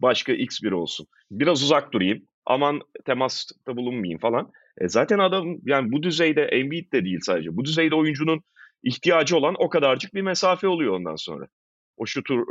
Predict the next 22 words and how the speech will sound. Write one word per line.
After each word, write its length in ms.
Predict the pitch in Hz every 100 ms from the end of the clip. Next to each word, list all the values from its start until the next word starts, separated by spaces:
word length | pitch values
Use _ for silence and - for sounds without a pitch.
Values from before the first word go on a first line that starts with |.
| 113
rahat 260 | 131 147
kaldırabildiği 720 | - 127 123 127 123 120 131 135
anda 380 | 95 87 160 - _ _ _ -
geçmiş 420 | 131 196 294 254
olsun 260 | 202 160 120
abi. 300 | 185 190 110 -
Bu 80 | 92
defa 320 | 120 156 202
yani 360 | 202 175 175 185 -
başka 460 | 185 196 - 247
bir 220 | 208 165 -
böyle 440 | 143 156 151 151 - _
yumuşaklığa 720 | 127 143 135 151 135 147 156 160
izin 320 | 120 120 104
vermiş 360 | 92 90 90
oluyorsun. 400 | 95 87 87 -
Hani 160 | 98 98 - _ _ _
serbest 460 | - 104 113 117
atış 180 | 113 104
çizgisine 540 | - 95 104 - 107 -
gitmese 480 | 101 - 107 92 82
dahi. 240 | 76 -